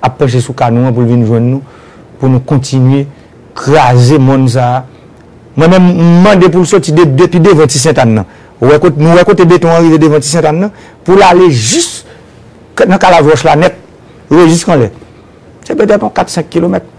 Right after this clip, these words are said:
Même gens. Si mon chien, nous, qu'a fait, mon chien, c'est bon. Non,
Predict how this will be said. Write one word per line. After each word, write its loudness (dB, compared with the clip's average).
Même 2
gens. 0
Si -4
mon 4
chien, 0
nous, -2
qu'a 2
fait, -2
mon 0
chien, -2
c'est 0
bon. -4
Non, -4